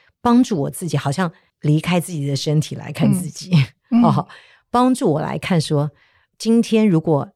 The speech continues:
Speaker 1: at the end of the day，
Speaker 2: 嗯。
Speaker 1: 啊，你要说这个是一个成功的一天，
Speaker 2: 嗯。
Speaker 1: 到底什么事情真的 matter？
Speaker 2: 嗯。
Speaker 1: 啊，一定会有很多的事情。
Speaker 2: 嗯。
Speaker 1: 啊，那第一，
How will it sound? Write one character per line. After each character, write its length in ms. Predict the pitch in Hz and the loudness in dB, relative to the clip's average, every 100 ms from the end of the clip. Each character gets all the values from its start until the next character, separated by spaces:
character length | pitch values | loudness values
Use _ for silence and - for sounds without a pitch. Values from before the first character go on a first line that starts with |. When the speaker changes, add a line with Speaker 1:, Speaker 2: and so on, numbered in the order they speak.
| - | -6
Speaker 1:
at 80 | 165 | -2
the 80 | 180 | 0
end 100 | 220 | 0
of 80 | |
the 120 | 156 139 | -2 -6
day， 360 | 147 143 135 - | -6 -8 -10 -6
Speaker 2:
嗯。 160 | 214 202 | -4 -2
Speaker 1:
啊， 260 | 139 135 - _ _ - | -4 -6 -10 _ _ 0
你 80 | |
要 100 | 151 | 0
说 160 | 175 165 | 2 0
这 120 | 151 | -2
个 60 | 165 | -2
是 160 | - | -2
一 20 | 175 | -4
个 80 | |
成 220 | 139 127 139 | -2 -2 -2
功 180 | 160 | 0
的 60 | 160 | -2
一 160 | 139 - | -2 -2
天， 200 | 208 160 | -2 -2
Speaker 2:
嗯。 160 | 127 - _ | -6 -10 _
Speaker 1:
到 140 | 254 226 | -2 -2
底 100 | 160 | -2
什 180 | - | -4
么 120 | 120 147 | -2 -2
事 160 | 175 | -2
情 180 | 139 127 | -4 -4
真 220 | - 131 | -2 0
的 80 | 135 | 0
matter？ 420 | 120 120 127 - - _ | 0 -2 -6 -10 -18 _
Speaker 2:
嗯。 320 | 247 214 190 175 _ - | 0 0 -2 -10 _ -4
Speaker 1:
啊， 220 | 120 120 - _ _ _ 214 | -2 -4 -12 _ _ _ -4
一 120 | 220 | -2
定 160 | 254 208 | 0 2
会 140 | 185 | 2
有 80 | 147 | 0
很 140 | 123 | 0
多 140 | 120 135 | -4 -4
的 100 | 135 | -4
事 180 | - 131 | -4 -10
情。 340 | - - 147 - | -12 -14 -14 -8
Speaker 2:
嗯。 240 | 196 190 185 | -6 -6 -8
Speaker 1:
啊， 220 | 123 135 - _ | -10 -10 -18 _
那 160 | - 180 | -2 0
第 200 | 165 | 2
一， 80 | 208 | 0